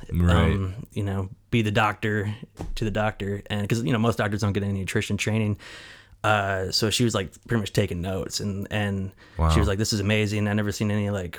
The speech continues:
Speaker 2: results like this. Usually it's like, you know, people have to get bloodlet for, like, ever, or, um, you know, there's no medication for it. You just, that's, like, the only
Speaker 1: That's it.
Speaker 2: treatment for
Speaker 1: You just
Speaker 2: it."
Speaker 1: gotta get out the, the, the metal.
Speaker 2: Yeah, and then you get, you would get checked, um, like, e-,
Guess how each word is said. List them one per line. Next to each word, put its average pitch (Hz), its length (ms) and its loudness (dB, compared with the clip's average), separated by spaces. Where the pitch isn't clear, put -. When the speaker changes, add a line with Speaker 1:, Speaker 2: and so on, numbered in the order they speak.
Speaker 2:
results 101 540 -2
like 101 180 -2
this. 101 360 -2
Usually 107 300 2
it's 98 200 -4
like, 92 320 -4
you 104 80 -2
know, 95 360 -6
people 107 220 0
have 101 200 -2
to 107 80 -2
get 98 160 -2
bloodlet 101 520 -2
for, 95 160 -6
like, 90 260 -8
ever, 98 420 -4
or, 107 200 0
um, 95 240 -4
you 110 100 -2
know, 101 120 0
there's 110 180 2
no 127 100 4
medication 110 540 0
for 123 160 0
it. 120 40 2
You 107 60 -2
just, - 240 -10
that's, 107 180 -2
like, 101 140 -4
the 101 100 -6
only 98 260 -6
Speaker 1:
That's 87 220 2
it. 87 220 4
Speaker 2:
treatment 117 340 2
for 110 140 0
Speaker 1:
You 104 80 2
just 107 100 2
Speaker 2:
it." - 20 2
Speaker 1:
gotta 82 180 2
get 80 180 2
out 80 220 0
the, 76 420 2
the, 76 400 0
the 82 60 2
metal. 78 360 2
Speaker 2:
Yeah, 104 280 2
and 127 100 2
then 147 100 8
you 147 60 4
get, 151 140 2
you 131 80 0
would 131 100 4
get 131 140 0
checked, - 500 -2
um, 104 540 0
like, 101 240 -2
e-, 117 60 0